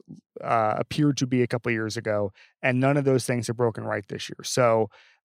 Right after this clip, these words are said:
I think that he still has a lot of talent. Um, I still believe in the Eagles' infrastructure and sort of the ability to, for them to build a roster around him that is deep and great. Uh, that's why we picked them to,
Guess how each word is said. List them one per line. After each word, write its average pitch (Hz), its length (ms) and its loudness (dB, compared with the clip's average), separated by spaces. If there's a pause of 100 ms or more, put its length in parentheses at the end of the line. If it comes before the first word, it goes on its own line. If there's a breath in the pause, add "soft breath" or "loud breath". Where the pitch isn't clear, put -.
I 135 160 4
think 151 280 2
that 147 140 6
he 131 120 0
still 143 260 4
has 143 220 6
a 131 40 -2
lot 123 160 4
of 113 60 -2
talent. 175 520 0
Um, 117 460 0
I 135 60 -4
still 139 280 0
believe 131 360 2
in 123 80 0
the 117 80 -2
Eagles' 135 380 -2
infrastructure 147 680 0 (300 loud breath)
and 123 500 2
sort 131 240 0
of 120 100 -4
the 123 120 2
ability 123 440 2
to, 120 440 0 (420 soft breath)
for 139 140 -4
them 135 160 2
to 135 100 0
build 127 440 2 (100)
a 123 180 2
roster 123 400 -2
around 135 240 2
him 156 200 -2
that 127 120 2
is 110 160 -2
deep 120 300 -4
and 107 180 -6
great. 139 300 0 (260)
Uh, 113 80 -6
that's 110 200 -4
why 127 100 4
we 123 80 4
picked - 260 -2
them 123 260 2
to, 120 160 -4